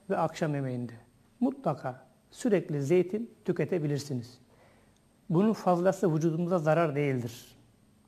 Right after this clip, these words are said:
Bilakis yarardır. Sabahları mutlaka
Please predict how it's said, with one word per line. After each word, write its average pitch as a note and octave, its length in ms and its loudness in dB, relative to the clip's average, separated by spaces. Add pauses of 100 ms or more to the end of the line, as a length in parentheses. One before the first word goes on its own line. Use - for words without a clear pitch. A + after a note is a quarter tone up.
(220)
Bilakis F#3 480 0 (280)
yarardır. C#3 680 0 (640)
Sabahları G#3+ 560 4
mutlaka D#3 600 2